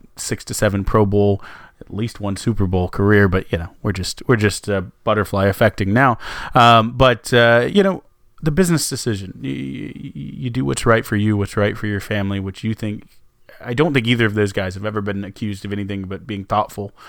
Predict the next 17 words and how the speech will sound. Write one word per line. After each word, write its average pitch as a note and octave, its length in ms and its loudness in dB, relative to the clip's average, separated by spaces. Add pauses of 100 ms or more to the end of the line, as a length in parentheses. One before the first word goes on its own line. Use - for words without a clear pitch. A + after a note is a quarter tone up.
(220)
Um, G2+ 460 0
I'm G2 180 -8
sure G#2+ 220 -2
this G2+ 140 -4
didn't G#2 220 -8
come G2 180 -2
spur G2+ 220 -4
of G2 60 -4
the F#2+ 60 -6
moment. F#2 320 -4
They've, F2+ 240 -4
they've, F#2 320 -6 (320)
um, F#2 580 -4 (400)
contemplated, A#2+ 760 -2
they've - 160 -16
considered, G2+ 600 -6 (360)
um, F2+ 560 -6